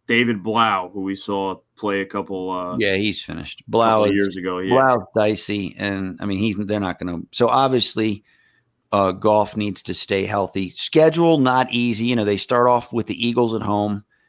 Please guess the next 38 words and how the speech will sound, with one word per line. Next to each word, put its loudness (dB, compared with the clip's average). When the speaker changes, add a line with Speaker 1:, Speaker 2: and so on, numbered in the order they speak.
Speaker 2:
probably 2
a -2
playoff 0
team. -4
Then 4
they 2
have 0
the 0
Commanders. -2
Now, -2
for -4
whatever 2
reason, 0
Washington, -2
uh, 0
st-, -10
I -14
don't, -10
they -2
just, -6
I -2
don't -4
remember -2
the -2
last -2
time -4
they -2
won -4
in -6
Detroit. -2
Seems -2
like 0
they -2
struggle 0
a -2
lot -2
in -8
Detroit. -4